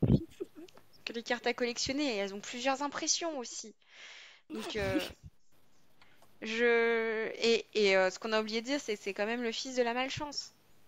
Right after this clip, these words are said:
Speaker 2: Oui,
Speaker 1: Il
Speaker 2: je voulais
Speaker 1: part-
Speaker 2: parler de son père aussi, qui a l'air super
Speaker 1: Mais
Speaker 2: cool.
Speaker 1: son père a l'air tellement chouette. Le, euh, le, le, je,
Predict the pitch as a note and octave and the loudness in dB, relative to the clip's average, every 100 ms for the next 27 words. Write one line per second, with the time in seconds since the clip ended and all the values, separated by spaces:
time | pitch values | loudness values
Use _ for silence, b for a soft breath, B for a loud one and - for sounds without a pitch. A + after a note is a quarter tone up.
0 | - - - - A#3+ B3+ F#4 F#4+ F4+ C#4 | -20 -20 -20 -10 -4 -2 -2 -2 4 4
1 | A#3+ C#4+ B3+ B3 B3 B3+ B3 C4 B3 B3 | 10 10 10 8 6 0 2 4 6 4
2 | - B3+ B3 G3+ G#3+ - - C#4 C#4+ - | 2 -4 0 2 2 -2 -8 -4 -4 -4
3 | G#3+ A3 G#3+ G3+ A3+ A3 G#3 B3 A#3 G#3 | -2 6 6 6 0 -4 0 4 4 4
4 | G3 G3+ - - A3+ A#3+ B3 B3+ - - | 0 0 -4 -2 -2 0 0 -2 -2 2
5 | C4+ B3+ - B B B _ A3 A3 A3 | 2 0 -8 B B B _ 0 4 8
6 | G#3+ G3+ G3 G3 F#3+ F#3+ - - - - | 8 8 6 2 -8 -8 -10 -12 -14 -18
7 | - _ _ - - - - - G3+ G3+ | -20 _ _ -20 -20 -20 -18 -8 -2 2
8 | F#3 F#3 F#3+ F3+ F3 F3 E3+ E3 - - | 2 2 2 2 0 -2 -4 -6 -10 -16
9 | - _ - - - - | -20 _ -20 -18 -10 -10